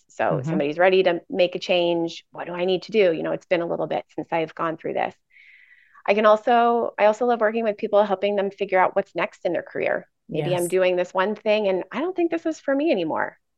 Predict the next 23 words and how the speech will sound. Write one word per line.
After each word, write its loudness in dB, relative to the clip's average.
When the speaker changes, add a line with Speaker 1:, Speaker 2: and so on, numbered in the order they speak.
Speaker 1:
but 2
I'm 4
not 4
really 2
sure -2
what 0
else 0
is -6
out -6
there. -6
Speaker 2:
Yes. -2
Speaker 1:
So 4
love 4
to -4
hear, 2
would 2
love 4
to -8
hear -2
what, 0
what 0
you 2
all 4